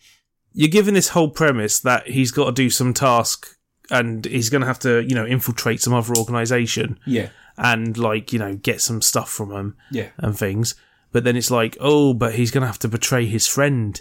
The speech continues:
Speaker 1: in order to do it.
Speaker 2: Yeah.
Speaker 1: Um, the thing is, there's no establishment that this Tommy guy is his friend. They just both work at the docks.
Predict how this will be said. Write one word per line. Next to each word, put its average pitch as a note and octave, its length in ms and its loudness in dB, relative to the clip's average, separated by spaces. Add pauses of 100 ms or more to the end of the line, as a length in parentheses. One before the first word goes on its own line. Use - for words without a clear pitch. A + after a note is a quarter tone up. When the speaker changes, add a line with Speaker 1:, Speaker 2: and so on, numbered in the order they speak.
Speaker 1:
in A#2+ 120 4
order A#2+ 200 4
to - 140 -4
do C#3 200 2
it. - 260 -6 (180)
Speaker 2:
Yeah. A2 220 -10 (120)
Speaker 1:
Um, D#3 280 2
the E3+ 80 -4
thing A3 180 2
is, F#3+ 140 2
there's F3+ 120 -2
no G#3+ 120 4
establishment E3 680 0
that D3+ 120 -6
this C3+ 120 0
Tommy C3+ 280 2
guy B2+ 220 2
is C3+ 280 0
his A2+ 140 -4
friend. A2 340 -6
They B2+ 140 2
just - 320 -2
both B2 260 -2
work A#2+ 260 2
at C3+ 60 -4
the C#3 60 -4
docks. A#2+ 480 0